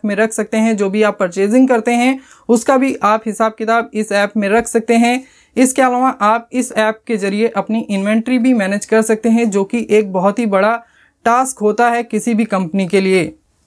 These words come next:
यहाँ पर आपको रेडीमेड सभी आइटम का स्टॉक मिल जाता है,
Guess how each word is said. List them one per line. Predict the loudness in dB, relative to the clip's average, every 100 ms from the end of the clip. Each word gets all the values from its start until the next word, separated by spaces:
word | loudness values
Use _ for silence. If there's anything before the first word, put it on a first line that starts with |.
| _
यहाँ | -2 0 2
पर | 2
आपको | 0 0 0
रेडीमेड | 0 2 4 4 2
सभी | 0 0 2
आइटम | 2 0 0
का | 0
स्टॉक | 0 2 0 2
मिल | 2 2
जाता | 2 2 2
है, | 0 -4